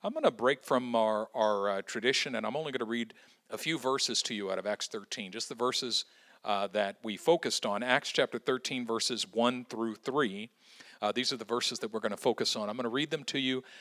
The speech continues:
out of the New King James Version. But before I do, um, I just wanna say that the Lord wants to talk to us today about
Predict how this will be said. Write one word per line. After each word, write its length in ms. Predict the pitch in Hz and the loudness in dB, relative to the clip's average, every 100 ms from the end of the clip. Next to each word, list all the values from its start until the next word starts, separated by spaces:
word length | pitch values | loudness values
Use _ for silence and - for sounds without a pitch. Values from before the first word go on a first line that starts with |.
| - | -8
out 140 | - 117 | 2 2
of 80 | 107 | 4
the 80 | |
New 260 | 107 117 151 | 0 0 -2
King 320 | - 143 131 | -2 -2 0
James 340 | 120 120 117 107 | 0 0 -2 0
Version. 360 | 107 110 117 | 0 2 0
But 160 | 110 113 | -2 -2
before 280 | - 208 208 | 4 8 8
I 80 | |
do, 440 | 151 127 117 110 143 _ - - - - - | 6 6 6 4 -2 _ -20 -20 -20 -8 6
um, 600 | 127 127 123 123 123 117 _ - - - - - | 8 10 8 4 -4 -14 _ -14 -14 -14 -16 -4
I 60 | |
just 180 | 131 185 | 0 4
wanna 160 | 208 185 | 4 6
say 320 | - 165 170 | 8 10 8
that 160 | 147 135 | 6 4
the 100 | 143 | 4
Lord 200 | 175 185 | 4 4
wants 240 | 190 180 | 2 0
to 100 | 156 | -2
talk 340 | - 160 151 | 0 0 0
to 140 | - 147 | 0 2
us 120 | 147 | 2
today 400 | 143 131 127 127 | 2 4 6 6
about 360 | 123 117 127 131 | 4 6 6 4